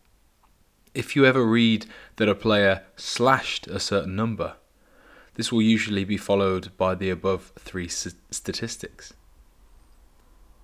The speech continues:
A fourth batting stat on on-base plus slugging,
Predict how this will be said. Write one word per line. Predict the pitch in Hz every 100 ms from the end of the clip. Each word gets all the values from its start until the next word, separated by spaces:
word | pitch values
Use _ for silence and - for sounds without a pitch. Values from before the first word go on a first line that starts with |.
| _ -
A | 113
fourth | - 190 220 - - _ _
batting | - 110 101 - 101
stat | 87 - 92 - - - _ -
on | 104 98
on-base | 104 117 110 110 101 -
plus | - - 113 - - -
slugging, | - 113 120 82 80